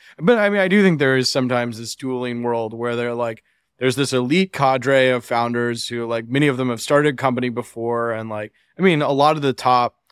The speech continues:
forget, like, accelerators, but a lot of the top seed funds sort of can think that way, where it's like,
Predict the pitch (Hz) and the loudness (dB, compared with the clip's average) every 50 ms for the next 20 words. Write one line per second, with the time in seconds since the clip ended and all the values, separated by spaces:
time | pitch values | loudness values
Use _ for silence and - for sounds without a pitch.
0 | _ _ - - 139 131 143 151 151 151 135 127 123 117 110 120 113 - - - | _ _ -4 -2 0 2 2 2 2 0 0 -2 -4 -4 -6 -8 -10 -8 -2 0
1 | 139 139 131 120 117 110 110 110 110 - - 123 123 123 127 127 127 123 113 120 | 2 2 2 2 0 -2 -4 -8 -10 -10 -6 -6 -2 0 0 0 0 -2 -4 -6
2 | 117 - 123 117 117 - - - - 127 131 123 - - 117 110 107 107 117 - | -8 -6 -4 -4 -4 -4 -8 -8 -8 -8 -8 -10 -8 -8 -8 -8 -8 -10 -12 -12
3 | - 113 107 104 107 - _ - - 117 113 - 120 117 117 104 117 104 98 95 | -12 -10 -10 -10 -12 -14 _ -16 -14 -14 -12 -10 -10 -10 -8 -8 -8 -8 -8 -8
4 | 104 104 104 104 104 107 107 107 110 - - 117 113 - | -8 -8 -10 -10 -10 -12 -12 -12 -12 -10 -8 -10 -10 -10